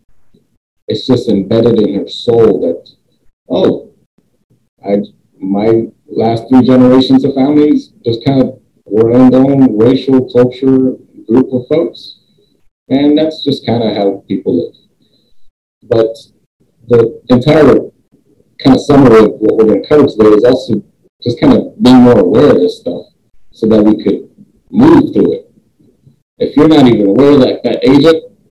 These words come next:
clearly offending me and my wife, luckily I wasn't there 'cause I would've, <laughs> I would've had some words. Like, "What do you mean?" Oh man, she deals with so much, uh, as a strong black woman. It's, but I,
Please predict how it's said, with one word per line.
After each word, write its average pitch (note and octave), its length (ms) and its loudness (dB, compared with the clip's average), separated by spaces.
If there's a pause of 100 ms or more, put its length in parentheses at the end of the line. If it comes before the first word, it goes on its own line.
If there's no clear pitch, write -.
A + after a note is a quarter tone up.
(220)
clearly C#3+ 340 2
offending B2+ 760 2
me E3+ 320 2
and F#3+ 180 -2
my E3 120 -2
wife, B2 340 2 (460)
luckily C#3+ 360 2
I B2+ 120 4
wasn't A2+ 220 2
there C3+ 180 2
'cause A2 180 -4
I A2+ 60 0
would've, A2+ 260 0 (440)
<laughs> - 400 -14
I C3 120 -2
would've C#3+ 340 0
had B2+ 220 0
some A#2+ 160 2
words. C#3+ 540 0 (720)
Like, A#2 140 -8
"What - 120 -2
do A3 100 4
you E3 120 4
mean?" C3+ 720 4 (800)
Oh B2 180 0
man, G#2+ 240 2
she C3+ 160 0
deals B2+ 280 2
with F#2 120 -4
so A2 200 -2
much, G#2+ 260 0 (360)
uh, G2 360 -10
as F#2+ 100 -8
a E2+ 280 -6 (220)
strong G#2+ 440 -4
black G2+ 280 -2
woman. F#2+ 380 -4 (320)
It's, - 200 -6 (320)
but C#3+ 120 4
I, D3+ 380 2